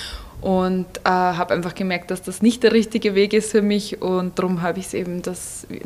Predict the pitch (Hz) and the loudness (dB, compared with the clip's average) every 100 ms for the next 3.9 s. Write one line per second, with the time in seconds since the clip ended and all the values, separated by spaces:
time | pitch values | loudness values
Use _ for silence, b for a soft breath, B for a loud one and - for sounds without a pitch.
0 | 180 104 135 185 - 214 175 - 185 170 | -8 -8 -4 -4 -4 -6 -6 -4 -2 0
1 | 180 185 175 170 175 170 180 175 160 160 | -2 -2 -2 -2 -4 -6 -8 -4 -4 -6
2 | - - 175 - 175 170 170 165 - - | -10 -14 -12 -10 -10 -12 -14 -14 -16 -18
3 | - - 226 220 185 170 170 185 | -12 0 0 0 -2 -2 -2 -4